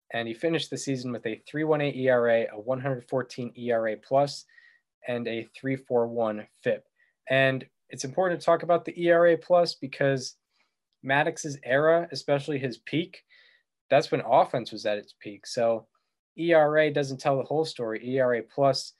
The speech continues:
it's relative to the league stats and ballpark factors.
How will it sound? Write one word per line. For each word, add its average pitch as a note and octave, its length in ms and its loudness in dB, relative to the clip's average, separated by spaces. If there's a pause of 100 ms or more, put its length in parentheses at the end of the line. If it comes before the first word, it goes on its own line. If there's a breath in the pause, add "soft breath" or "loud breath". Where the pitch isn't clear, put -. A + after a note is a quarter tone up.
(260 soft breath)
it's - 200 -14
relative B2+ 520 0 (140)
to A2+ 320 -6
the A2+ 60 -8
league C#3 340 -4
stats C3+ 640 0
and G#2+ 320 -10
ballpark A#2+ 540 -2
factors. A2+ 600 -6